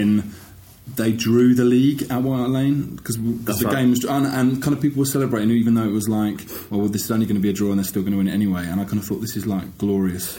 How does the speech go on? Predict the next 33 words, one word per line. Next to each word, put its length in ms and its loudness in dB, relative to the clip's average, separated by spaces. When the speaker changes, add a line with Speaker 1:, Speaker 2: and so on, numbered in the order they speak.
Speaker 1:
If 100 -8
you're 80 -2
gonna 140 2
go 160 0
down, 500 0
Speaker 2:
Yeah, 180 2
Speaker 1:
go 140 0
Speaker 2:
glo-, 80 4
Speaker 1:
down 120 2
fighting." 320 -2
Speaker 2:
glorious 400 2
failure, 340 2
which 180 0
has 100 2
Speaker 1:
Yeah. 60 4
Speaker 2:
been 100 4
such 200 -2
a 60 -4
kind 160 0
of 160 -4
intrinsic 500 -2
part 300 -4
of 120 -6
what 200 -4
Spurs 260 -2
have 100 -2
been 120 0
about. 280 0
Even 360 2
Bill 120 2
Nick's 220 0
famous 380 0
quote 420 -2